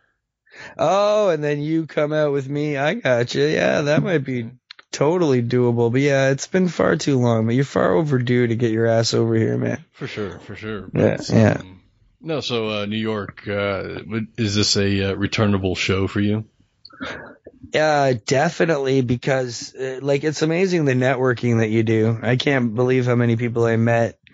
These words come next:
Speaker 1: Like, it doesn't even matter that I didn't get that much potting made because of how much potting I arranged,
Speaker 2: Mm-hmm.
Speaker 1: sort of thing, you know, or just reconnected with, or just, just being there. Like, it's all, it's like the party you have to be at. Like,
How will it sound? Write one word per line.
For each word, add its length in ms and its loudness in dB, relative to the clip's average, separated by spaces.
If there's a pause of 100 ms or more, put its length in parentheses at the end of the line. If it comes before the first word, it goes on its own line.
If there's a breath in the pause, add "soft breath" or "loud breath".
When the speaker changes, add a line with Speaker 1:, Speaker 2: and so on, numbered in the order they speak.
(320 soft breath)
Speaker 1:
Like, 140 2
it 60 2
doesn't 200 0
even 220 2
matter 360 2
that 140 0
I 80 2
didn't 220 -2
get 160 -2
that 160 0
much 220 -6
potting 420 0
made 280 0
because 300 0
of 80 0
how 140 4
much 220 0
potting 360 2
I 80 2
arranged, 760 0 (440 loud breath)
Speaker 2:
Mm-hmm. 100 -14
Speaker 1:
sort 260 0
of 100 2
thing, 480 2
you 120 2
know, 240 4
or 140 4
just 320 -4
reconnected 800 2
with, 500 2
or 320 2 (460 loud breath)
just, 240 0 (500)
just 300 -2
being 400 4
there. 280 2
Like, 180 2
it's 160 0
all, 120 4
it's 260 -4
like 180 0
the 120 -2
party 320 2
you 100 2
have 280 2
to 80 -4
be 180 0
at. 460 0
Like, 360 -4